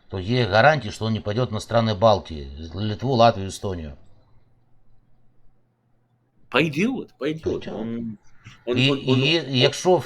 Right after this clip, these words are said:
Speaker 1: силу просто фізично, що Україна більше, що йому не получилось її захопити з ходу, то ті країни просто територіально вони невеликі, да?
Speaker 2: Ну
Speaker 1: І,
Speaker 2: да.
Speaker 1: в принципі, скажем,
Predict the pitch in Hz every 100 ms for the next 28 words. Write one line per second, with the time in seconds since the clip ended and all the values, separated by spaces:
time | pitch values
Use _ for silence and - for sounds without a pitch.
0 | - 175 165 139 160 135 139 - 139 156
1 | 131 - 123 117 127 120 117 120 202 165
2 | 110 - 120 117 113 - 127 131 117 104
3 | 110 104 110 117 104 104 - - 104 87
4 | - - - - - - 202 180 165 165
5 | 135 151 - 156 143 135 143 151 147 135
6 | 139 139 139 147 120 - 90 113 131 -
7 | - - - _ _ _ _ _ - 107
8 | 113 95 151 160 143 139 139 135 120 -
9 | - - - 127 127 110 85